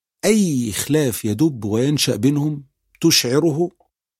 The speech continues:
بل تصرح بأنك تعيش في بيتي، وبأننا من، وبأنني من أنفق عليك، وبأنني، وبأنني.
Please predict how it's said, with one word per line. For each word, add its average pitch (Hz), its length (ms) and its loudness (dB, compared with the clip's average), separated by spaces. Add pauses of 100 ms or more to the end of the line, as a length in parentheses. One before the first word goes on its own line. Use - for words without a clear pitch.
(220)
بل 160 300 4
تصرح 156 880 0 (840)
بأنك 165 340 0
تعيش 151 320 -4
في 156 160 0
بيتي، 151 400 -4 (880)
وبأننا 139 600 0
من، 131 260 0
وبأنني 131 680 0
من 127 180 0
أنفق 151 360 -4
عليك، 139 640 -4 (160)
وبأنني، 123 600 0
وبأنني. 135 800 -2